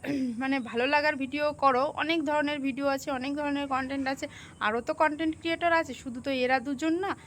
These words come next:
তো এদেরকে কেউ ফলো করো না, এদেরকে মানে বাদ দিয়ে দাও।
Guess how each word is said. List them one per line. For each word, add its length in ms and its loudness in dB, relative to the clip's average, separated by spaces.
তো 140 -6
এদেরকে 440 0
কেউ 200 -2
ফলো 380 2
করো 280 4
না, 220 2
এদেরকে 560 4
মানে 600 2
বাদ 320 4
দিয়ে 160 -2
দাও। 300 6